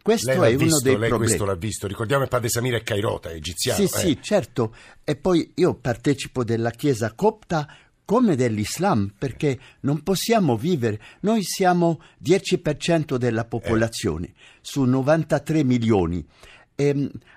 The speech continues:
Speaker 1: allora, tutti i miei amici sono metà metà. Eh, a scuola c'era scuola dei Gesuiti del Cairo, c'erano più di trenta per cento di musulmani e settanta per cento di cristiani. In una...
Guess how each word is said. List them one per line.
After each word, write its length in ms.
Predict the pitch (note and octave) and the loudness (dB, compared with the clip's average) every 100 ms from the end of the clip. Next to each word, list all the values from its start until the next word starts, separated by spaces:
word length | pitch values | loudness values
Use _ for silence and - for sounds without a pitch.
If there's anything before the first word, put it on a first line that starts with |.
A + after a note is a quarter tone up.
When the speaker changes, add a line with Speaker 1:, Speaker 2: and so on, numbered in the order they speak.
| _ _ | _ _
Speaker 1:
allora, 320 | D3 D3+ C#3 _ | -2 -2 -2 _
tutti 300 | - G#3 G3 | -2 -2 0
i 40 | |
miei 360 | D#3 D#3 F3+ D3+ | 2 4 4 4
amici 520 | B2 E3+ A#3+ - C3+ - | 4 0 0 -4 -6 -4
sono 440 | - C#3 B2 A#2+ | -2 0 2 0
metà 400 | A2+ G#2+ G#2+ D#3 | -2 -4 -2 -2
metà. 440 | C3 G#2+ - F#3 E2+ _ _ _ _ - _ _ | 0 -2 -2 -4 -4 _ _ _ _ -20 _ _
Eh, 280 | A#2 A2+ - | -2 -2 -2
a 120 | D3+ | -4
scuola 600 | D3 - D3 G3+ D3 A#2 - _ _ | -4 -2 2 4 4 2 -6 _ _
c'era 420 | - B2 A#2 A2+ G2+ _ _ | 0 2 2 0 -4 _ _
scuola 460 | - - - E3 B2 | -16 -8 2 4 4
dei 180 | A2+ B2 | 2 2
Gesuiti 580 | A#2+ D#3 A#2 E3+ - A#2 | 2 0 2 -2 0 0
del 260 | F#3 G3 | 2 0
Cairo, 460 | - A3 A#2 B2+ E3+ - - | 0 2 2 0 -4 -12 -16
c'erano 480 | - D3 C3+ C3+ C3 | 0 2 2 2 0
più 160 | E3 | -2
di 200 | D#3 D3 | -2 0
trenta 420 | D#3 F3 G3+ F#3+ F#3+ | 0 2 0 0 -2
per 200 | D#3+ C#3+ | -2 -4
cento 540 | - D#3 B2 - A#2 | -2 0 0 -2 -4
di 120 | G#2 | 0
musulmani 800 | G#2 A#2 C3 D#3+ G2+ G#2 A#2+ F3 - - - - | 0 2 2 2 2 2 2 0 -4 -20 -20 -4
e 180 | C3+ - | -4 -4
settanta 580 | - C#3 - C3+ B2 A2+ | -8 -10 -4 -4 -2 -4
per 160 | B2 | -6
cento 360 | A2 D3 C3 A2 | -4 -4 -2 -4
di 140 | A2 | -6
cristiani. 640 | - G2+ - E3+ A#2 E2 E2+ _ - _ _ | -8 -10 -6 -2 0 -2 -6 _ -20 _ _
In 120 | A2+ | -2
una... 260 | B2 C3+ A2 | 0 2 -2